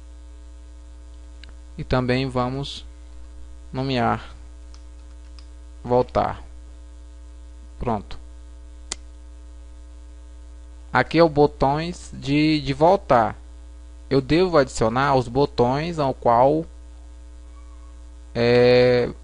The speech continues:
eu vou linkar a cena separadamente. No caso aqui, vou selecionar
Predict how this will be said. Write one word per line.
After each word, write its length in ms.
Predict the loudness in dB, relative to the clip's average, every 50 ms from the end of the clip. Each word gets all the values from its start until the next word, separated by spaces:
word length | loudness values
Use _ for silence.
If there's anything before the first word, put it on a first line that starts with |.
| -20 -20 -20 -18 -18 -18 -18 -18 -18 -18 -18 -18 -18 -18 -18 -18 -18 -18 -18 -18 -12 -6
eu 80 | -6 0
vou 160 | 4 4 6
linkar 500 | 6 4 0 2 4 4 4 4 2 -2 -2
a 100 | -2 -2
cena 380 | -2 -2 -2 -2 -2 0 0 -2
separadamente. 920 | -2 -2 0 4 6 6 6 6 4 2 2 2 0 -2 -4 -6 -10 -10 -10 -16 -18 -18 -18 -18 -18 -18 -18 -18 -18 -18 -18 -16 -16 -16 -18 -18 -18 -18 -8 -8
No 100 | -8 4
caso 320 | 8 8 8 8 8 4
aqui, 420 | -2 -2 -2 0 0 0 0 -2 -8 -14 -18 -18 -18 -18 -18 -18 -18 -20 -18 -18 -18 -14
vou 140 | -4 -2 -2
selecionar 840 | -2 4 4 6 6 6 4 4 2 2 2 2 -2 -2 -4 -8